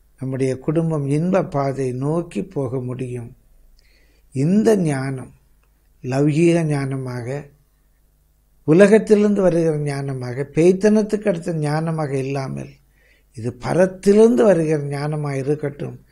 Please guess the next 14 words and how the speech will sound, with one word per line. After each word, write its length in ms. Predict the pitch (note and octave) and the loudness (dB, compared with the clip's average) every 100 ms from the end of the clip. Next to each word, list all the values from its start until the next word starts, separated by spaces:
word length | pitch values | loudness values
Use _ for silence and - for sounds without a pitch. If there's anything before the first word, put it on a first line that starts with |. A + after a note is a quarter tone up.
| _ _ _ | _ _ _
அந்த 260 | - B2+ C3+ | -12 -6 -4
ஞானத்தால் 720 | C#3 D3 E3+ E3+ F#3 G3 G#3 | -4 -2 -4 -2 0 2 2
கர்த்தர் 320 | G3 F3 D#3 | 0 -2 -4
நம்மை 540 | D3 C3+ C3 B2 B2+ - - | -4 -6 -6 -6 -8 -12 -4
ஆசீர்வதிப்பாராக. 1300 | D#3 D3+ - D#3+ C#3+ C3 C#3 C#3+ C3+ C3 B2 B2 A#2 - - - - | -4 -2 -2 0 0 -2 -4 -6 -4 -4 -6 -8 -10 -14 -20 -20 -12
உங்களுக்காக 640 | B2 C#3+ D3 C#3+ C#3+ B2+ B2+ | -4 2 2 2 0 -4 -6
நான் 240 | B2+ A#2 - | -8 -8 -8
ஜெபிக்கிறேன். 500 | B2+ C3 - - - - _ _ _ - - - - - | -8 -10 -18 -20 -20 -20 _ _ _ -20 -20 -20 -20 -2
எங்கள் 240 | D#3+ F3+ F#3 | 4 6 6
ஜீவனை 440 | D#3+ G3 G3 F#3 | 8 6 6 2
இரக்கமுள்ள 840 | E3 E3 E3 E3+ E3 D#3+ D3+ D3 D#3 | 2 0 -2 -2 0 0 0 -2 -2
தேவாதிபதியே, 880 | C#3+ D3+ D3 C#3+ C#3 C#3+ C#3+ D#3 D#3+ | 2 2 2 -2 -2 -4 -2 -2 -2
இந்த 140 | C#3 | -4
நல்ல 300 | C3+ C#3 | -6 -4